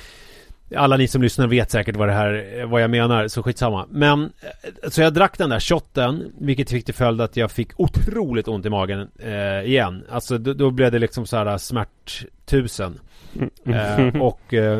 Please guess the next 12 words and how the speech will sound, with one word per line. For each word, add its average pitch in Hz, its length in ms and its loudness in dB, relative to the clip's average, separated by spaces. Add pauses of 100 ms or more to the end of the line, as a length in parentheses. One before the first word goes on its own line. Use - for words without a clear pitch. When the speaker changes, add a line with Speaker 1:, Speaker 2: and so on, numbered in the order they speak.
Speaker 1:
det 131 160 -2
började 117 300 4
liksom 113 480 -4 (580)
krampa. 123 680 0 (920)
Och 120 120 -2
jag 113 80 2
s-, - 580 -10 (200)
liksom 120 440 -4
började 117 360 2 (260)
spy 117 720 0
okontrollerat. 123 800 -2
Speaker 2:
Oj, 202 260 6